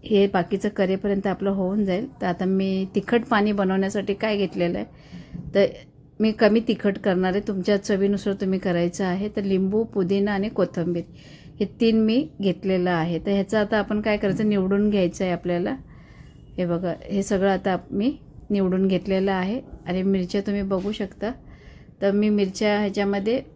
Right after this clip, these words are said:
खूप कमी तिखट घेतलेलं आहे, एक पाच मिरच्या घेतलेल्या आहेत, थोडंसं आलं घेतलेलं आहे, लिंबू घेतलेलं आहे, एक लिंबू टाकू शकता तुम्ही.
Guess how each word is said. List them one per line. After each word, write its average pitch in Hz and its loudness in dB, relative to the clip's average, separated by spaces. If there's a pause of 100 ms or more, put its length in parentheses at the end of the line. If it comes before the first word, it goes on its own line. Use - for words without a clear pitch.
(180)
खूप - -10
कमी 202 2
तिखट 196 0
घेतलेलं 185 0
आहे, 196 -2 (380)
एक 202 -4
पाच 180 0
मिरच्या 190 -2
घेतलेल्या 185 0
आहेत, 185 -4 (1400)
थोडंसं 190 0
आलं 180 4
घेतलेलं 180 0
आहे, 185 -2 (100)
लिंबू 196 2
घेतलेलं 196 0
आहे, 233 -2 (100)
एक 202 -2
लिंबू 202 2
टाकू 196 -2
शकता 190 -4
तुम्ही. 190 -4